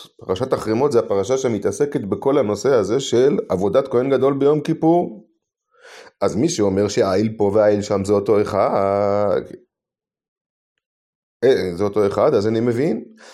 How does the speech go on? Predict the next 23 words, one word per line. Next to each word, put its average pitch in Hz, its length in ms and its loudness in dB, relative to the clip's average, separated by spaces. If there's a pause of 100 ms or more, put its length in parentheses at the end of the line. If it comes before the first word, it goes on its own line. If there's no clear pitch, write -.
(120)
אז - 160 -2
פה 139 200 4
יש 120 140 4
פר 117 300 2
אחד 107 280 0
ועיל 98 300 2
אחד 87 280 -2 (240)
במילואים, 101 720 0
ופה 151 320 0
ביום 123 240 0
כיפור 151 340 -2
יש 120 60 0
פר 135 220 2
אחד 165 240 0
ועיל 117 200 4
אחד. 127 220 2 (500)
אלא 104 200 4
מאן 147 220 2
דאמר 107 280 4
שזה 107 280 -2
שני 104 280 0
אלים 143 300 0
נינו, 107 600 -2